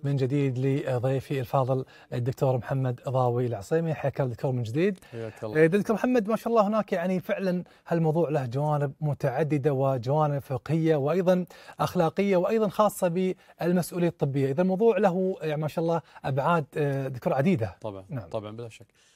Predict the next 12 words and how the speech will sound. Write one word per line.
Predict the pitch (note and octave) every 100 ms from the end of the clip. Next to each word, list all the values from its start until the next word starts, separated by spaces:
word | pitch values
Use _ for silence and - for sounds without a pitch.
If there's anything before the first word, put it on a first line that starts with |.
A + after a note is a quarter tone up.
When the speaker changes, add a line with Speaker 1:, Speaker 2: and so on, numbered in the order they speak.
| _ _ A#2
Speaker 2:
احنا | B2+
قلنا | C3+ D#3+
يعني | B2 A2+
الذكاء | A2 -
الصناعي | B2 - C#3+ B2+
حقيقة | A#2+ A#2+ A2 G#2 _ _ _ _ _ _ _ _ A2
يعني | G2+ G2+ G2+
هناك | G2+ A2+ B2+ B2
خطوط | - A2 - A#2+
متوازية | A2+ - A2+ B2+ G2 G2+
في | F#2 G2
قضية | - G#2